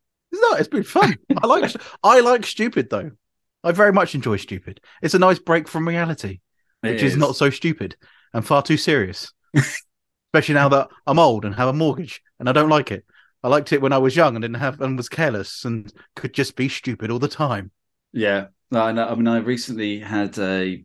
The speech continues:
Speaker 2: a birthday, and people say, "Hey, you know, you feel old." I'm like, "Only my, only my bones." <laughs> My bones, everything hurts,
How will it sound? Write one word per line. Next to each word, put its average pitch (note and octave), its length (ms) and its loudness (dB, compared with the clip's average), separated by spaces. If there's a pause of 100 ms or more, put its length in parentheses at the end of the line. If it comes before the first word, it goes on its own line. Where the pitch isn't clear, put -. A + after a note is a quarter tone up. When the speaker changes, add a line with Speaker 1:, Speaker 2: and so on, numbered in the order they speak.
Speaker 2:
a F#2 100 -4
birthday, F2+ 720 -4
and F2 120 -8
people C3 160 -2
say, A#2+ 140 -6
"Hey, A#2 280 4 (800)
you - 80 2
know, G2+ 60 6
you G2+ 100 6
feel A2 260 6
old." F#2 460 2 (380)
I'm C3 180 2
like, C#3 280 0
"Only D#3+ 440 -2
my, D3 260 -2 (100)
only F3 300 -6
my D#3+ 160 -4
bones." F#2 640 -6 (160)
<laughs> A#2+ 40 -12 (720)
My C#3+ 80 0
bones, E3+ 540 0 (200)
everything D#3+ 640 -2
hurts, G2+ 680 -6